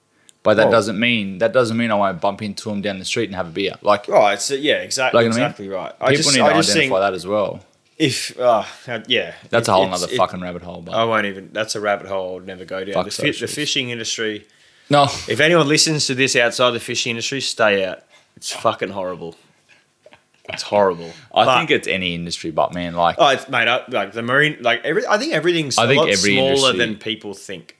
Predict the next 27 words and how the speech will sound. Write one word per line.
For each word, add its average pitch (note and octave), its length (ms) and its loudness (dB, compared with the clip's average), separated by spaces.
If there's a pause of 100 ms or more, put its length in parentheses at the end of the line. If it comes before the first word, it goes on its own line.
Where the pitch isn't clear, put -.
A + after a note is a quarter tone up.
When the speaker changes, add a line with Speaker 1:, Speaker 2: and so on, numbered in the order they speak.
Speaker 1:
Shit, A2+ 200 0
Speaker 2:
And G#2 220 0
Speaker 1:
yeah, F#2+ 100 4
it D2+ 160 -2
is. - 300 -16
Speaker 2:
I A2 120 0
think B2 180 0
that's A#2+ 240 2
a, A#2 60 -6
that's A#2 320 -4
a, B2+ 60 -6
that's A#2+ 280 -4
a - 60 -6
problem F#2+ 480 -10 (800)
when G2+ 520 -2 (640)
it's G#2+ 240 -4
driven A2 320 -4
by G2 120 2
politics, - 960 -6
and G2 500 -6 (800)
even G#2 420 -2 (600)
crazier A2 600 2
than F#2 160 -8
politics F#2+ 480 -6
is E2+ 140 -16
ego, E2+ 420 -10 (400)
'cause - 400 -12